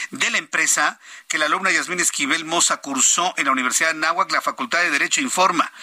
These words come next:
los sinodales y el revisor de tesis, de acuerdo a, a su leal saber y entender, consideraron que la tesis era satisfactoria para aprobar el examen doctoral correspondiente,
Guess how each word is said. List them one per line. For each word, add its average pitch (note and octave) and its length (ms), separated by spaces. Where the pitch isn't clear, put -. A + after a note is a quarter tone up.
los D#3 200
sinodales F3 680
y E3+ 80
el D#3+ 100
revisor D#3 580
de E3+ 120
tesis, E3 420
de C#3 140
acuerdo F#3 560
a, C3+ 120
a C3+ 120
su - 180
leal D3+ 340
saber D#3 400
y C#3+ 100
entender, B2 560
consideraron D#3 600
que E3+ 100
la C#3+ 120
tesis - 380
era F3 100
satisfactoria D#3+ 800
para C#3 160
aprobar C3 400
el C#3+ 80
examen D#3 400
doctoral C3+ 440
correspondiente, C#3+ 920